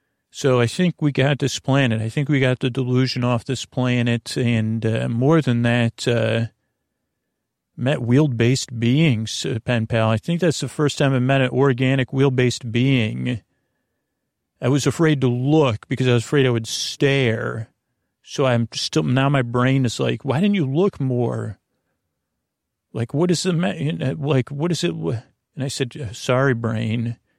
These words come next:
So things are fading, pen pal. I think I'm gonna be back in, in, inside Stan, inside a ship, inside my bunk soon. But I'll keep messaging you.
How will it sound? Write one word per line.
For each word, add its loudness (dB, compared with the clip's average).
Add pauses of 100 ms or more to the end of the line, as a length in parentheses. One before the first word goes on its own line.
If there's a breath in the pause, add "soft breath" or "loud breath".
(340)
So -6
things 0
are 0
fading, 0
pen 0
pal. 2
I 2
think -2
I'm 2
gonna 0
be -2
back 0
in, -2
in, -2 (920)
inside 0
Stan, 0
inside 0
a -4
ship, -2
inside 0
my 0
bunk -2
soon. -4 (1000)
But -2
I'll 2
keep -4
messaging -2
you. -4